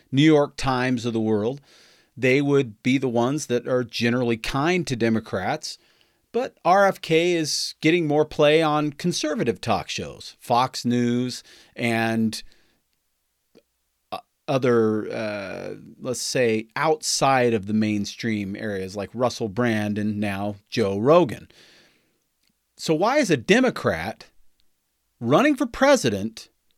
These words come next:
with maybe a legitimate shot, we'll talk about the shot that he might have, why is he getting no love from the liberal mainstream media?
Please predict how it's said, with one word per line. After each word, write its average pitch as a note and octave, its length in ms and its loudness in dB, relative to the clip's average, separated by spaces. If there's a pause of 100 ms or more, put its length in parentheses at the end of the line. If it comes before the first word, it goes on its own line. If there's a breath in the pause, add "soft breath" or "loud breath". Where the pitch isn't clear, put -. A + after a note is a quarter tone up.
(520)
with E3 440 0 (520)
maybe C#4+ 340 2
a G#4 60 4
legitimate G#3 600 2
shot, F3+ 500 2
we'll B2 140 -2
talk D#3 320 0
about B2 280 2
the A#2 80 -6
shot C#3 380 0
that B2 80 -6
he A#2+ 80 -2
might A#2 300 -4
have, A2 560 -6 (720)
why A3 160 0
is C4+ 100 -2
he C#4 80 -6
getting F3 300 -4
no F3 160 4
love D3 580 2
from D3 500 -2
the D3+ 520 -2
liberal C#3+ 560 0 (800)
mainstream A#2 680 -2 (240)
media? C4 500 0